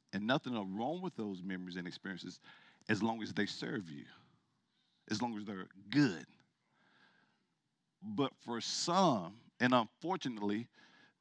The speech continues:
uh, most live from those negative, or they're gripped by negative experiences.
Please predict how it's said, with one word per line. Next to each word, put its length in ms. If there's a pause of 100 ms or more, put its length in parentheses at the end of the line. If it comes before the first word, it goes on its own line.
(240)
uh, 280
most 640
live 300
from 200
those 380
negative, 920 (800)
or 140
they're 180
gripped 400
by 220
negative 720
experiences. 760